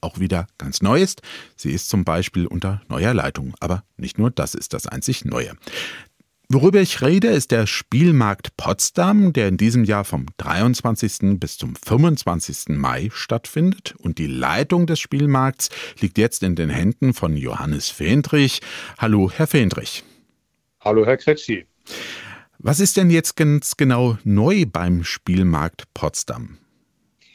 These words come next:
Speaker 2: Also es sind ein paar Sachen neu. Zum einen werden wir einen größeren Brettspielbereich haben. Den gab's bisher auch, aber jetzt sind's, äh, etwas mehr und das sind die vier Bereiche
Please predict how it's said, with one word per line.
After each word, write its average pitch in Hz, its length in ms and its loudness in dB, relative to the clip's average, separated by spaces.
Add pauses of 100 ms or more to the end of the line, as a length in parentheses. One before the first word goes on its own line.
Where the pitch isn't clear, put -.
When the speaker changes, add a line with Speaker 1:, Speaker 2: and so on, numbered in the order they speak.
(160)
Speaker 2:
Also 131 140 0
es 127 120 -6
sind 160 180 0
ein 156 60 2
paar 127 260 -2
Sachen 120 320 -4
neu. 104 240 -4 (260)
Zum - 240 -2
einen 139 380 0
werden 135 240 2
wir 127 80 0
einen 123 300 -4
größeren 139 600 -4
Brettspielbereich 165 1200 -4
haben. 139 380 -6 (300)
Den 123 120 -6
gab's 117 320 -6
bisher 110 420 -6
auch, 143 300 0
aber 120 160 -6
jetzt 113 240 -6
sind's, 117 320 -10
äh, 113 240 -2
etwas 117 400 -4
mehr 120 420 0
und 113 240 -4
das 110 120 -10
sind 107 180 -10
die 110 80 -4
vier 117 360 -2
Bereiche 107 600 0